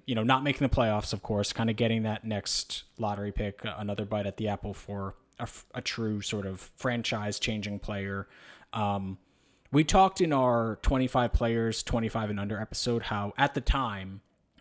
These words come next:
this was the only team in the league who didn't even have a player eligible for that list. Like, they, they did not have young players sort of in the pipeline. You know, nobody on their roster was,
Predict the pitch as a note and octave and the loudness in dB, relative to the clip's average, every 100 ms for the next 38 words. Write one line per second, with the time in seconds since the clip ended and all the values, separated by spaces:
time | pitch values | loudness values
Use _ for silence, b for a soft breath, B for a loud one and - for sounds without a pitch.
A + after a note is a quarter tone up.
0 | - C#3+ - C3 C#3+ C3 B2+ C3+ B2 A#2 | 2 4 4 4 6 6 6 4 4 4
1 | A2 A2+ - - - B2+ A#2 C#3 C3 - | 4 2 -2 -14 0 4 6 6 4 0
2 | _ E3 F3+ E3+ E3+ - - C#3+ D#3 B2+ | _ 2 6 6 4 4 6 6 4 2
3 | F#2+ F#2+ - A#2 G2 G#2 - - G2+ - | 0 -6 0 0 2 -2 -4 -4 -4 2
4 | A#2+ B2 - B2+ A#2+ B2+ B2+ B2 - A#2+ | 2 2 2 2 2 2 2 2 0 2
5 | A2+ A2 G#2+ G#2 - b b b b A#2 | 2 2 -2 -8 -16 b b b b 0
6 | B2 A#2+ A2+ B2 A#2+ A2 A2 G#2 A2 G2+ | 2 4 2 2 2 2 2 0 0 -2
7 | G2 A#2+ A#3 - A2+ - F#2 F#2+ G2 G2+ | 0 0 2 0 -2 -6 -14 -14 -12 -8
8 | G2 G2+ B2 B2 A#2+ G#2+ G#2 G#2 B B | -4 0 2 2 2 2 0 -4 B B
9 | B - G2+ G2+ F#2+ - G2+ F#2+ F#2 F2+ | B -4 0 0 0 -2 -4 -4 -6 -6
10 | - - | -6 -8